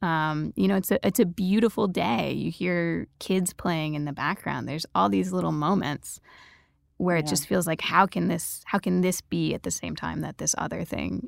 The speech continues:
Speaker 1: is? And that, that sounds like what you experienced, you know, with your mom's, uh, episode as well.
Speaker 2: Yeah. Yeah, yeah, absolutely. Um, you, Jen, you talked too about sound, and I know we're gonna talk about this a lot, but I would love to hear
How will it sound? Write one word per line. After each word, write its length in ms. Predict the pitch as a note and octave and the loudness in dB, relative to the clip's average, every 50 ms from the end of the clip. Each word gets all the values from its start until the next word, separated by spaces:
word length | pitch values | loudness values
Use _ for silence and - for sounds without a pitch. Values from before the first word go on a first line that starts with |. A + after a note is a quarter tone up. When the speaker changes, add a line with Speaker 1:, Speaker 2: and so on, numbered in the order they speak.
| F#4 - | -6 -2
Speaker 1:
is? 340 | - F3 F3+ G#3 - - F3 | 0 0 2 0 0 -2 -2
And 100 | D#3+ E3 | -2 0
that, 160 | F3 F3+ - _ _ - | 0 -2 -2 _ _ -2
that 160 | - G3 F#3 | 0 0 0
sounds 260 | - - F3+ F3 F3 E3+ | 0 0 0 0 0 0
like 180 | E3+ E3 - | -2 -4 -2
what 180 | F3 E3+ - - | -4 -4 -4 -2
you 160 | E3+ D#3+ D#3+ | 0 0 0
experienced, 800 | D#3+ D#3+ - - - D#3+ D#3 D3+ D3+ - - - - - - - - - - | 0 -2 -6 -6 -6 -4 -4 -4 -4 -4 -6 -6 -8 -10 -14 -20 -16 -6 -2
you 100 | F#3 F3+ | -2 0
know, 140 | D#3+ D3 D3 | 0 0 -2
with 180 | D#3 E3 - | -4 -4 -4
your 100 | - D#3+ | -6 -6
mom's, 540 | D#3 E3 E3 D#3+ E3 E3+ F3+ F#3+ - - - _ _ _ - - - - - _ _ _ - | -4 -4 -4 -2 -2 -2 -2 -4 -6 -8 -12 _ _ _ -20 -20 -20 -20 -20 _ _ _ -6
uh, 520 | - E3 D#3+ - - - - - - - - - - - _ - - - | -6 -4 -4 -4 -4 -4 -4 -4 -4 -6 -8 -12 -18 -20 _ -12 -6 -6
episode 380 | D#3+ - D#3+ - - F3 F3+ | -6 -6 -6 -4 -4 -4 -2
as 140 | F3 D3+ F3+ | -2 -4 -4
well. 340 | D#3+ E3 E3 - - - E3 | -2 0 0 0 0 0 0
Speaker 2:
Yeah. 580 | F#3+ G3+ G#3 A3 A#3 B3+ C4+ C#4+ C#4 C#4 C4+ B3 - _ _ _ _ _ _ - | 2 4 4 6 6 4 4 4 2 0 0 -2 -6 _ _ _ _ _ _ -4
Yeah, 480 | F3+ F#3 G#3+ A#3 C4 C4+ B3 G#3+ F#3 E3+ D#3+ - - | 2 8 10 10 10 10 8 6 2 0 -4 -6 -2
yeah, 380 | - G3 G#3+ A3+ G#3 F3+ F3 - | 2 2 4 4 2 0 -2 -2
absolutely. 800 | - G3+ F#3 - - F3+ F#3 G#3+ A3 - - D#3 D#3 D#3+ D#3+ - _ _ _ _ _ _ _ _ _ _ - | -2 -4 -4 -4 -6 -4 -2 -2 -2 -2 -4 -4 -4 -6 -8 -10 _ _ _ _ _ _ _ _ _ _ 2
Um, 580 | - G3 G3+ G3 F#3+ F#3 F3 E3+ E3 C3+ G#2 - _ _ _ - - - | 4 6 8 8 8 8 6 4 2 0 -4 -6 _ _ _ -14 -6 2
you, 140 | - G#3+ G3+ | 4 4 4
Jen, 300 | - - A#3+ A#3 A3+ A#3+ | 4 6 6 8 10 10
you 120 | B3 C4+ | 8 8
talked 300 | - - - D4 D4+ - | 6 4 2 0 0 0
too 180 | - - A#3 A3+ | 2 4 6 6
about 360 | G#3+ F3 F3+ D#3+ C3+ - - | 6 8 8 6 6 4 2
sound, 640 | - - - - - C3+ C3 C#3 C#3+ C#3 C3 C#3 C3+ | -8 -12 -6 -2 0 2 4 4 2 2 2 2 2
and 180 | C#3+ C#3 D3+ D#3+ | 2 2 2 2
I 120 | D#3+ E3 | 4 4
know 260 | E3 E3 E3 E3 E3 E3 | 4 4 4 4 4 2
we're 140 | D#3+ D#3 | 2 0
gonna 160 | D3+ D3+ D3 C3+ | 0 -2 -4 -4
talk 260 | - - C#3 C#3 - | -6 -8 -8 -6 -6
about 240 | C#3 C#3 C#3 C#3 - | -4 -2 -2 -2 -4
this 220 | C3+ C3 - - | -8 -10 -8 -6
a 40 | C3 | -4
lot, 320 | C#3 D3 C#3 C3+ C3 - - | -2 0 2 2 0 0 -2
but 120 | D3+ D3 | -2 0
I 80 | D3+ D#3 | 0 0
would 220 | D#3 F3 D#3+ - | -2 -4 -6 -4
love 360 | D#3+ D#3+ E3 D#3+ D#3+ D#3 D3 - | -4 -2 0 2 2 0 -2 -4
to 120 | - D#3 | -10 -14
hear 580 | - - - D3 C#3+ C#3+ C#3 C#3 C#3 C3+ C3+ | -10 -4 0 0 2 2 2 0 -2 -2 -4